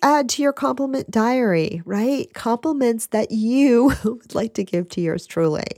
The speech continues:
And it's okay to say, "I am this and I am that." That is beautiful too.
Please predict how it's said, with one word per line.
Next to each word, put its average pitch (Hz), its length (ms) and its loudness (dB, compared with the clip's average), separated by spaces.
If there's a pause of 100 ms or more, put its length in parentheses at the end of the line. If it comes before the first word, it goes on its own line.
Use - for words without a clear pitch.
(480)
And 254 140 4
it's 247 120 0
okay 277 340 6
to 285 100 2
say, 226 240 2 (100)
"I 185 120 0
am 196 260 -4
this 170 340 -2
and 175 140 -4
I 156 160 -4
am 175 240 -4
that." 131 340 -2
That 185 220 -2
is 180 100 0
beautiful 160 460 -4
too. - 420 -8